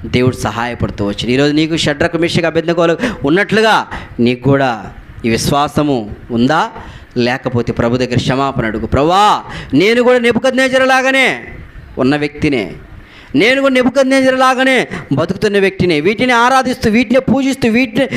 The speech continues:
వీటితోనే బతుకుతా ఉన్నా." డబ్బును బట్టి కొంతమంది, ఆస్తులను బట్టి విశ్వాసం కోల్పోతూ ఉంటా. కాదు, దేవుడే మొట్టమొదటి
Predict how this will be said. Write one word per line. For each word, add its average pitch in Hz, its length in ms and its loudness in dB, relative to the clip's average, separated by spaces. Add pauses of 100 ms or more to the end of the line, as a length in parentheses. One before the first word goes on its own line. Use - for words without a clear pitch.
(180)
వీటితోనే 269 500 2
బతుకుతా 240 480 0
ఉన్నా." 180 280 -2
డబ్బును 190 360 -2
బట్టి 262 200 0
కొంతమంది, 254 640 0 (760)
ఆస్తులను 262 420 2
బట్టి 226 560 0
విశ్వాసం 165 520 -2
కోల్పోతూ 160 460 0
ఉంటా. 131 320 -4 (1120)
కాదు, 123 480 -4 (260)
దేవుడే 165 600 2
మొట్టమొదటి 151 680 -2